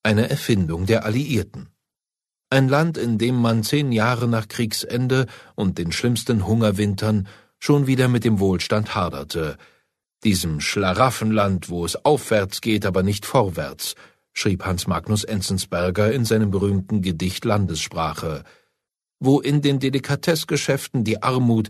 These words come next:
aus dem Schlagrahm röchelt.“ Dass man das Wort satt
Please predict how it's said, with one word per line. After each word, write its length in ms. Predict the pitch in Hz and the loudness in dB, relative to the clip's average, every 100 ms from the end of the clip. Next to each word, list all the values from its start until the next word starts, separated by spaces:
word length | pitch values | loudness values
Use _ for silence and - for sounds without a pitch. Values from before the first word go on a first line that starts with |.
| - | -8
aus 280 | - 107 101 | -2 -2 0
dem 160 | 131 127 | -2 -2
Schlagrahm 640 | - 110 78 - 87 82 | 0 0 0 -6 -6 -4
röchelt.“ 640 | 78 87 82 82 80 - - _ _ _ _ _ _ _ _ _ | -2 -2 -2 -6 -8 -10 -12 _ _ _ _ _ _ _ _ _
Dass 200 | 101 - | -2 0
man 220 | 101 98 | 0 0
das 200 | 92 - | 0 -2
Wort 260 | 92 85 85 | -2 -2 -2
satt 360 | 123 143 - | -2 -2 -4